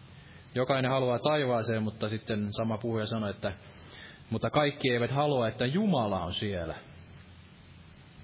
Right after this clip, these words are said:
Eli ihmiset haluavat syntisen taivaan, jossa ei ole Jumalaa. Ei ole pyhyyttä, ei vanhurskautta, ei erottautumista kaikesta siitä synnistä ja pahuudesta, jossa voi elämää jatkaa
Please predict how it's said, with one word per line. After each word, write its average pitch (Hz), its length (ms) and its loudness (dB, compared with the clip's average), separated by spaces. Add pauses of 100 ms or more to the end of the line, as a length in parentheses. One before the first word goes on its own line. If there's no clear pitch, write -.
(120)
Eli 110 220 0
ihmiset 143 280 0
haluavat 143 400 2
syntisen 131 640 0
taivaan, 101 580 0 (240)
jossa 123 300 -2
ei 139 180 2
ole 135 120 2
Jumalaa. 110 560 -2 (1120)
Ei 135 180 4
ole 139 120 4
pyhyyttä, 139 520 2
ei 123 120 2
vanhurskautta, 110 800 0
ei 113 460 0 (520)
erottautumista 139 920 2
kaikesta 135 400 2
siitä 135 240 2
synnistä 135 460 0
ja 117 100 2
pahuudesta, 110 680 0 (220)
jossa 123 260 0
voi 127 200 4
elämää 135 320 2
jatkaa 123 520 0